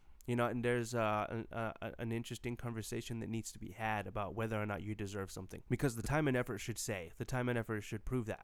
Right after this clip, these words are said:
I spend time in my mask. I spend time in my story. I spend time in my songs. I spend time in front of the mirror. I spend time with myself and my own thoughts and how I feel I move naturally.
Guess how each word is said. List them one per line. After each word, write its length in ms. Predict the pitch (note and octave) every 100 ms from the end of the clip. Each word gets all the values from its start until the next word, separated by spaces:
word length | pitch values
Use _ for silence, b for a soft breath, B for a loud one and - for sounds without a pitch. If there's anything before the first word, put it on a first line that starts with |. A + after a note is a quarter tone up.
| -
I 100 | B2+
spend 360 | - C#3 C3
time 640 | - - C#3+ D#3 B2+ G#2 F2+
in 240 | C#3+ D3 D3
my 540 | C#3 C3+ C3 B2+ A#2+
mask. 460 | A#2 A2+ G#2 G2+ -
I 20 |
spend 300 | G#2+ - A#2
time 360 | - C#3 C3+ B2+
in 120 | A#2
my 160 | A2 G#2+
story. 480 | - A#2 A2 G#2
I 20 | G#2+
spend 300 | - A#2 A2
time 340 | A#2+ A2+ A2+
in 80 | G#2
my 160 | G#2+
songs. 460 | G#2 - A2 G#2 G#2
I 20 |
spend 300 | G#2 - A2
time 360 | - A#2 A2 G#2+ b
in 100 | G#2+
front 200 | G2+ A#2
of 80 | A2+
the 80 | G#2+
mirror. 260 | G#2+ A2
I 40 | G#2+
spend 260 | - A2
time 240 | G#2 A#2 A2+
with 120 | A2
myself 440 | A2 G2+ A#2+ A#2
and 80 | A2+
my 80 | G#2
own 240 | G2+ G#2
thoughts 340 | G#2+ A2 G2+ -
and 120 | G2+
how 180 | A2+ A2+
I 100 | A2+
feel 260 | - A2+
I 60 | G#2+
move 240 | G#2+ G#2
naturally. 580 | G#2 G2+ G2 G#2 G2 G2